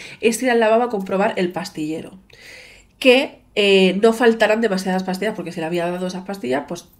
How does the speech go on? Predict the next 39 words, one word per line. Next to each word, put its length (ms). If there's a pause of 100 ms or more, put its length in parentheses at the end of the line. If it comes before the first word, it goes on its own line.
(140)
por 140
eso 140
estaba 200
así 120
su 140
madre. 320 (680)
¿Qué 160
pasa? 420
Que 100
en 80
ese 220
momento 760 (320)
ya 240
habían 300
llegado 440
todos 340
sus 200
demás 340
hermanos 680
a 120
la 140
casa 260
de 120
sus 240
padres. 540 (440)
Y 160
resulta 680
que 160
Martin 720 (1160)
le 160
había 320
dicho 280
a 20
su 120
herm-, 220
a 100
su 280
hijo 420
Demian 640